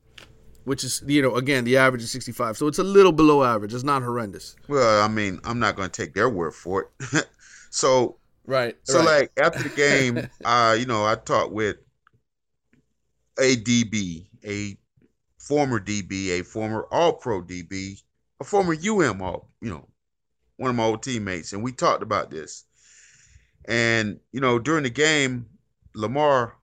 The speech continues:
Speaker 2: Lamar's calling me back and forth. Me and him are talking back and forth.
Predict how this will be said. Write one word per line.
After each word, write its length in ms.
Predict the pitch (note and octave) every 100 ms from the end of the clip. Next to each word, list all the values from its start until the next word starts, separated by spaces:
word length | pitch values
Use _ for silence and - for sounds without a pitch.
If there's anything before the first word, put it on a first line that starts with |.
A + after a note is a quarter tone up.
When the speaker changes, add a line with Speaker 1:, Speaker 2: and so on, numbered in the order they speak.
| _ _ _ -
Speaker 2:
Lamar's 400 | A2+ D3 C#3 -
calling 280 | C3+ A#2+
me 60 | A2
back 220 | G#2+ G#2+
and 100 | G#2
forth. 220 | - A2
Me 100 | A#2
and 80 | A#2+
him 120 | A2+
are 120 | G#2 _
talking 240 | - G#2 G2
back 160 | G2
and 100 | F#2
forth. 380 | - C3 A#2 G#2